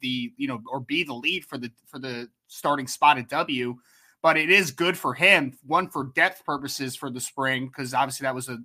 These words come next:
that was a position that was gonna be a little light, but also it gives him an opportunity to compete. And he has obviously some experience coming back, and it's big for the room in the spring, 'cause obviously you're gonna have Avery Davis, who's gonna have a voice, but he's not gonna be participating. Having him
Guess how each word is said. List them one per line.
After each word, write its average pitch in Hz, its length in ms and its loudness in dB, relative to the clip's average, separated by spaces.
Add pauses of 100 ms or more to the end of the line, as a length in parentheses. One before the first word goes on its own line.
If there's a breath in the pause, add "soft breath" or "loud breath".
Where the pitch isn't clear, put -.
that 131 80 -4
was 131 140 -6
a - 20 -14
position 135 300 -8
that 120 40 -8
was 120 60 -12
gonna 143 140 -8
be 139 80 -4
a 131 60 -6
little 120 240 -8
light, 160 260 6 (460 soft breath)
but 156 100 4
also 165 280 8
it 156 80 -2
gives 202 200 4
him 208 80 -2
an 196 80 6
opportunity 202 600 4
to 254 180 -6
compete. 160 640 -6
And 135 120 -4
he 165 140 0
has 190 420 6
obviously 180 340 4
some 185 300 0
experience 180 640 -2
coming 170 280 -4
back, 160 300 6
and 151 240 -2 (280 soft breath)
it's 165 200 -4
big 180 240 4
for 196 140 0
the 175 100 0
room 190 240 0
in 170 100 0
the 127 80 -4
spring, 120 360 -4
'cause 123 120 -8
obviously 151 440 2
you're 139 120 -4
gonna 160 220 2
have 156 260 6
Avery 151 280 -2
Davis, 147 360 -2
who's 135 140 -8
gonna 147 180 -2
have 143 140 4
a 131 80 -2
voice, 143 460 -2
but 135 160 -6
he's 139 100 -6
not 147 160 4
gonna 151 80 -8
be 127 140 -2
participating. 131 720 -4
Having 156 300 2
him 156 340 2